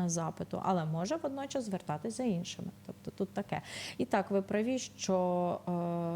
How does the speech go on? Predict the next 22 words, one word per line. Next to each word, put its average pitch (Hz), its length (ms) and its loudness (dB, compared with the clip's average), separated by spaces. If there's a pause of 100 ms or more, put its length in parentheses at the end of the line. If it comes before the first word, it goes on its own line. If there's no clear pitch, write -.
(240)
пок-, 175 320 0
найбільший 185 580 4
показник — 190 520 2
це - 120 0
коли 175 300 2
людина 170 360 2
повертається - 720 -2
у - 40 -4
простір. - 520 -6
Тому 170 420 0
ми 165 180 2
радо 170 260 2
запрошуємо 160 840 -2
до 156 180 -2
нас 156 300 -2
у - 40 -10
простір - 540 -4
приходити 160 640 -4
вперше, - 520 -4 (440)
складати 165 560 -2
своє 180 400 0
враження, 165 880 0